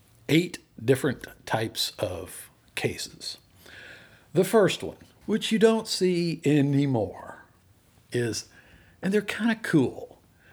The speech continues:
You see them if you find an old, generally cheap violin.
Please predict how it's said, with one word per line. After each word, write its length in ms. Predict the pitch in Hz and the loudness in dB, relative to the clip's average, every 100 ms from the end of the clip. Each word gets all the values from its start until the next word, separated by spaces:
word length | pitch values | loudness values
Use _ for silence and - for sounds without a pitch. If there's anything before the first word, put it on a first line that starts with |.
| - - _ _ - - | -20 -20 _ _ -20 -4
You 160 | 147 156 | 0 2
see 280 | - 190 | 2 4
them 380 | 180 175 165 147 - | 4 4 2 -4 -4
if 200 | 127 123 | -4 -2
you 80 | 104 | -4
find 600 | - 151 139 127 127 117 - - _ - | -4 -2 0 2 0 -2 -8 -20 _ -10
an 160 | 95 - | -10 -4
old, 540 | 131 135 135 127 127 107 _ _ _ _ _ - | 0 2 2 2 -2 -8 _ _ _ _ _ -8
generally 640 | 98 110 107 104 101 101 - | -2 0 0 -2 -4 -6 -6
cheap 420 | - 143 113 - - | -2 0 -2 -4 -12
violin. 560 | 98 101 95 92 90 - | -4 -2 0 -2 -6 -14